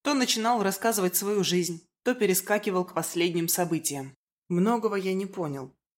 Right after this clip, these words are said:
Вероятно, большинство на моём месте сочло бы старика помешанным. С детства его увлекала мысль о межпланетных сношениях.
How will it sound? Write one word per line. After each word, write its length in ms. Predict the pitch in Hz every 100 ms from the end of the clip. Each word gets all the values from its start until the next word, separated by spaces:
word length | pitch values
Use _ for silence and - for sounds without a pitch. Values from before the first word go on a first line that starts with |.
| _ _ _
Вероятно, 520 | 165 170 175 233 240 196
большинство 540 | 180 180 190 185 247
на 100 | 247
моём 260 | 214 202 196
месте 320 | 226 226 220
сочло 400 | 196 180 - 226
бы 120 | 214
старика 380 | 208 190 190 220
помешанным. 800 | 214 208 233 - 156 147 139 - _ _ _ _ _ _ _
С 80 | 156
детства 440 | 151 220 233 202 208
его 300 | 190 180 190
увлекала 520 | 170 165 - 226 208
мысль 460 | 185 202 214 196 -
о 100 | 175
межпланетных 720 | 175 - 170 160 180 185 185
сношениях. 800 | 190 196 - 156 135 131 127 -